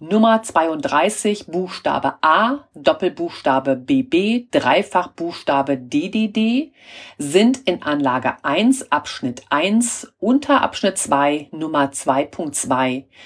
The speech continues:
nach dem Wort Tierhaltung die Wörter "oder bei der sachgerechten Hundeausbildung" einzufügen. Die Begründung:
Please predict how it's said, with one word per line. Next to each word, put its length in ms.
nach 300
dem 320
Wort 400
Tierhaltung 1000
die 320
Wörter 720
"oder 720
bei 300
der 220
sachgerechten 920
Hundeausbildung" 1160
einzufügen. 720
Die 100
Begründung: 800